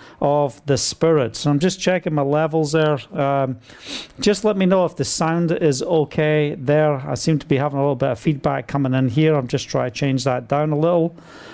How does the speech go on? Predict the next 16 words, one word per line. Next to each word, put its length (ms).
Uh, 360
hopefully 420
that 200
will 160
help. 380
But, 200
you 120
know, 160
what 400
type 260
of 300
believers 760
are 360
we? 340
You 140
know, 340